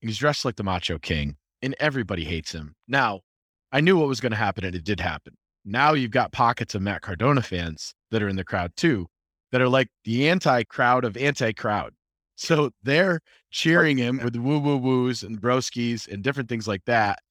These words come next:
Speaker 1: And you got him out here. And who does Brett bring out? Local goof, Frank the Clown.
Speaker 2: Yeah.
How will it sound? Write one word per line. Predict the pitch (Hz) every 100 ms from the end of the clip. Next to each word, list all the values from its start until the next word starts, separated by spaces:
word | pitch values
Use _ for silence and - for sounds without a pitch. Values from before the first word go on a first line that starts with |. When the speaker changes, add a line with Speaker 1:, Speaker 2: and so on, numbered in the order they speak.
| _ _
Speaker 1:
And | 110
you | 123
got | 139
him | 147
out | 131 117
here. | 113 107 - _ _ _ _ -
And | 127
who | 214
does | 214
Brett | 139 139 143
bring | 139 131
out? | 123 120 123 _ _ _ _ -
Local | 120 147 190 - 208 208 - _ _ _ _ -
goof, | 143 131 107 - - _ _ _ _ _ _
Frank | - 147 160 180 - - _ _ _ _ _ _ _ _ _ _ _ -
the | 135
Clown. | - 123 90 69 _ _ _ - -
Speaker 2:
Yeah. | 180 170